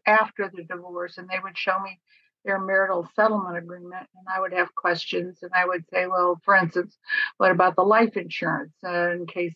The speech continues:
spousal support stops because the other person has died?" And they would say, "Oh, well, I don't know." I said, "Well, I don't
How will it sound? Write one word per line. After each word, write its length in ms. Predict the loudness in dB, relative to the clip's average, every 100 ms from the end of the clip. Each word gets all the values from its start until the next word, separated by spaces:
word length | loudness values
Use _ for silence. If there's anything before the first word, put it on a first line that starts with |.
| _
spousal 360 | 0 0 2 -2
support 500 | -2 -8 0 0 0
stops 460 | -2 2 2 0 _
because 300 | -8 -6 -4
the 100 | 0
other 240 | 0 0 -2
person 380 | -2 -2 -6 -4
has 160 | -4 -6 _ _ _ _ _ 2
died?" 480 | 6 6 6 2 -2 -14 -18 -20 _
And 80 | 0
they 60 | 4
would 100 | 6
say, 140 | 4
"Oh, 300 | 6 4 2 -2 _ _ _ _ _
well, 140 | 0 6
I 120 | 6
don't 180 | 6 4
know." 180 | 0 -4
I 80 | -2
said, 200 | 2 6
"Well, 100 | 6
I 60 |
don't 240 | 6 4